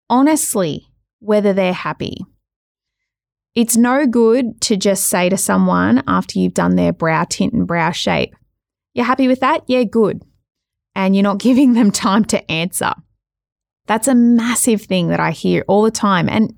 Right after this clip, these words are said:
you know, over the years in my own salon too, I've heard, you know, interactions with my team members, you know, and their clients. And they'll ask the client if they're happy,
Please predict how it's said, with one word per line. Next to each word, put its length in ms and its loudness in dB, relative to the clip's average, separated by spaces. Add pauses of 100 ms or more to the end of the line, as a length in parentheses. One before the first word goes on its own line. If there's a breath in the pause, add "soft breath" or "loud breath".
you 160 2
know, 160 -2
over 200 0
the 80 0
years 280 0
in 120 2
my 440 2
own 100 4
salon 460 -2
too, 400 -2 (480 soft breath)
I've 220 0
heard, 500 0
you 120 0
know, 120 2
interactions 840 0
with 140 0
my 220 2
team 280 0
members, 520 0 (680 soft breath)
you 120 0
know, 140 0
and 200 0
their 180 0
clients. 760 -4 (680 soft breath)
And 560 0
they'll 320 0
ask 460 0
the 80 -4
client 440 -2
if 140 -6
they're 160 -4
happy, 680 -6